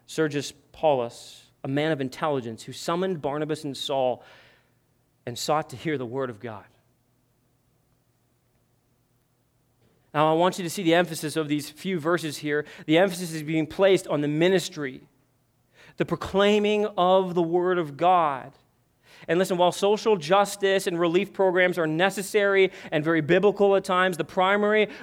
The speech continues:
goal of the Church of Jesus Christ is to advance the gospel of Jesus Christ by the means of proclaiming.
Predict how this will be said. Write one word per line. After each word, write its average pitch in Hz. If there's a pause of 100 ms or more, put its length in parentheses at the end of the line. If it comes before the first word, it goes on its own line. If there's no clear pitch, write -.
goal 202
of 156
the 165
Church 208
of 190
Jesus 180
Christ 190
is 202
to 180
advance 180
the 190
gospel 185
of 185
Jesus 170
Christ 165 (280)
by 175
the 170
means 196 (100)
of 160
proclaiming. 190